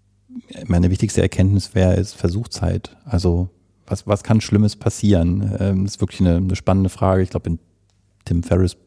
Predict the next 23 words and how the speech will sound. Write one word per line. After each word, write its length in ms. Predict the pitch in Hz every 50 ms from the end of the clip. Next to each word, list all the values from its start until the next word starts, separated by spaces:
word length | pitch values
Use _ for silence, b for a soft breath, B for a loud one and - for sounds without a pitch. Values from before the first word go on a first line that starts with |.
| _ _
Büchern 300 | - 98 95 95 87 90
oder 120 | 90 87 87
so 100 | 95 92
kommt 200 | - - 107 -
das 140 | 110 - -
relativ 320 | 95 92 - 113 - -
regelmäßig 500 | 92 98 98 98 92 90 95 - 92 -
vor. 300 | - - 90 92 98 98 B B B B B B B B B B B -
Ähm, 300 | 104 90 90 90 90 104
ich 80 | - -
bin 120 | - 98
da 60 | 92
eigentlich 200 | 87 98 98 92
nicht 160 | 95 95 -
der 80 | 98 92
Typ 220 | - - 117 113
für, 120 | - 101 95
aber 120 | 95 90
ich 80 | 92 -
hab's 140 | 95 - -
dadurch 260 | - 92 92 92 -
gelernt, 420 | - 92 90 92 92 - - -
so 260 | - - 92 95 104